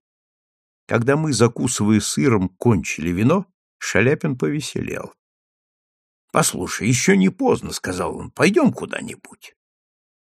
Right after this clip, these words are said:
Мы захватили с собой дегустатора и поехали.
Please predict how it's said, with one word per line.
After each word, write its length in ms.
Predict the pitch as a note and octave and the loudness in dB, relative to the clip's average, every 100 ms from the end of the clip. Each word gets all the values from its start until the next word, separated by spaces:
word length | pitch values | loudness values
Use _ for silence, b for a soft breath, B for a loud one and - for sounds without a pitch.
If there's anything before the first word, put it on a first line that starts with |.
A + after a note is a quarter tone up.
| _ _ _ - | _ _ _ -2
Мы 140 | - | 2
захватили 540 | F3+ D3 G2 F#2+ C3 G#2 | 2 2 -2 -2 -2 -2
с 80 | - | -2
собой 380 | - F2 E2 | -2 -2 -2
дегустатора 800 | D2 F#2 A2 A#2+ - A3+ - E3 | -6 -2 0 0 0 -2 -2 -6
и 200 | G#3 C#4 | -6 -6
поехали. 680 | C3 - - C2 - - - | -4 -4 -4 -6 -14 -18 -20